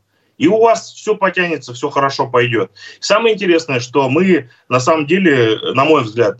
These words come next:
находимся в шаге от того, чтобы, э, э, жить очень хорошо. Просто этот шаг идет не в ту сторону.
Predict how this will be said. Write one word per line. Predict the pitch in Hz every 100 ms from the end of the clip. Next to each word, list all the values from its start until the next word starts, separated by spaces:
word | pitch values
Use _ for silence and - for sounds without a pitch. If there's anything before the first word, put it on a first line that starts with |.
| -
находимся | 113 - 160 - 127
в |
шаге | - 160 156 110 90 _ _ -
от | 117 -
того, | 165 160 208 202 196 _ _ _ _
чтобы, | - 156 139 139
э, | 131 120 120 117 117 113 113 110 - - - - -
э, | - - - - - _ _ _ _ -
жить | 117 127 190 -
очень | 147 147 147
хорошо. | 135 135 131 120
Просто | 135 139 151
этот | 139 143 139
шаг | 185 185 139
идет | 123 151 139
не | 135
в |
ту | - 139
сторону. | - 143 120 98